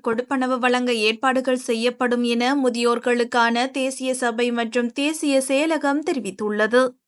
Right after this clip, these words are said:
அத்தோடு, இரண்டாயிரத்தி இருபத்தி நான்கு நவம்பர் முதல் அஸ்வெஸ்ம குடும்பங்களில் எழுபது வயதிற்கு மேற்பட்ட முதியவர்களுக்கு நலன்புரி நன்மைகள் சபையினால்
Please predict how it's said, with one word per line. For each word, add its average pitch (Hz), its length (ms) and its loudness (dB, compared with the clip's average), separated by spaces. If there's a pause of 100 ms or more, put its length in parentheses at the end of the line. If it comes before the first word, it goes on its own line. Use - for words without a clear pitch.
அத்தோடு, 240 560 2
இரண்டாயிரத்தி 254 640 2
இருபத்தி 247 420 0
நான்கு 226 460 2
நவம்பர் 247 500 0
முதல் 240 360 0
அஸ்வெஸ்ம 262 600 0
குடும்பங்களில் 247 680 0
எழுபது 285 480 0
வயதிற்கு 254 480 0
மேற்பட்ட 240 560 0
முதியவர்களுக்கு 240 1000 0
நலன்புரி 277 560 0
நன்மைகள் 247 640 0
சபையினால் 247 720 0